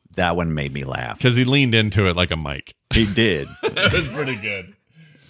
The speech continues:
Speaker 2: It was pretty good. All right, here's a great death sound. This is the sound of the,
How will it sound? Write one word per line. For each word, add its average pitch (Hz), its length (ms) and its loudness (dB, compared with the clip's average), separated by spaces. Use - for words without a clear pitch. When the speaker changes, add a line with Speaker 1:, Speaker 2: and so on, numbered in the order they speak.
Speaker 2:
It 117 60 -6
was 113 160 -2
pretty 98 260 0
good. 82 240 0
All 113 100 2
right, 110 140 4
here's 151 160 2
a 143 60 0
great 110 360 0
death 110 240 2
sound. 80 420 0
This 90 100 -2
is 107 80 0
the 104 80 0
sound 101 320 4
of 85 100 2
the, 80 60 -4